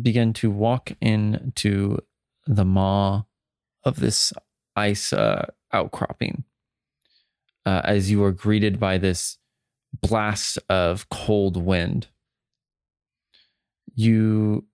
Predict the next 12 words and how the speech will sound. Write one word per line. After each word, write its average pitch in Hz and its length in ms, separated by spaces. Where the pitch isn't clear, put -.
start - 840
to 147 80
travel 110 440
down 92 260
it 85 240
and 95 200
notice 107 540
a 104 120
fork - 540
in 85 400
this 92 200
tunnel. - 340